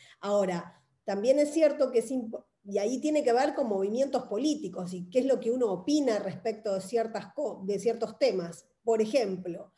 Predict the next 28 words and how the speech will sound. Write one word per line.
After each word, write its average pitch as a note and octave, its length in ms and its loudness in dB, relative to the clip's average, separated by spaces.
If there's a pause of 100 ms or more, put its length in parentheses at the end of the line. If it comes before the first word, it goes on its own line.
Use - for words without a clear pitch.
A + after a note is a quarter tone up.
(260)
la F3+ 380 -4
política C4+ 460 0
de G#3 60 0
sustitución G3+ 680 -4
de C4 60 0
importaciones G3 1000 -2
que F3+ 240 -4
en E3+ 140 -10
toda B3+ 200 2
América A#3+ 420 2
Latina A3 520 -2
fue A3+ 140 2
utilizada G#3+ 580 -2
durante F3+ 340 -2
una A3 180 2
época F#3 380 -2
para F3 240 -4
poder G3+ 200 -2
implementar G3 960 -2 (280)
desarrollos G#3+ 800 0 (320)
industriales, G#3 1040 -2 (220)
¿no? A#3 320 -4 (340)
Eh, F3+ 280 -6
que F#3+ 100 -6
el F#3 200 -6
Chile D4+ 260 2
lo F#3 160 -2
tuvo, A3 580 2